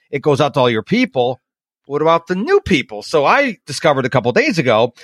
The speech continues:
I got my link to sign up for my newsletter. And about once a week, I go through all my new subscri-, my new, uh, connections. I say, "Hey, by the way, I got a newsletter," and they're signing up for it because there's no way to go back and say, "Hey,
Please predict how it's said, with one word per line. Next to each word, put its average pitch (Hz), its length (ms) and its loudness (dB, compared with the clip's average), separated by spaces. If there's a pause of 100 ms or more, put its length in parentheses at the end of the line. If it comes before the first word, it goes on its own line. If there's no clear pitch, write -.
(240)
I 165 180 4
got 156 260 -2
my 143 200 0
link 143 540 -2
to 143 140 -2
sign 147 220 0
up 139 100 -6
for - 80 -2
my 120 60 2
newsletter. 139 640 2 (320)
And 185 240 4
about 180 220 0
once 233 240 0
a 269 40 0
week, 190 300 2
I 156 40 0
go 160 140 2
through 139 200 -6
all 135 120 4
my 185 140 2
new 170 160 -2
subscri-, 165 480 -2
my 135 180 0
new, 156 420 2
uh, 151 160 4
connections. 143 580 -2
I 170 60 2
say, 170 180 2
"Hey, 269 320 2
by 170 180 0
the 208 80 0
way, 240 140 4
I 214 40 0
got 170 140 2
a 156 60 0
newsletter," 160 480 0
and 170 160 -2
they're 180 80 0
signing 190 400 0
up 247 140 0
for 143 180 0
it 113 80 -6
because 160 240 -2
there's 143 200 -6
no 196 220 2
way 143 400 2 (360)
to 190 120 2
go 156 220 4
back 180 560 0
and 156 120 -6
say, 156 200 2
"Hey, 180 340 2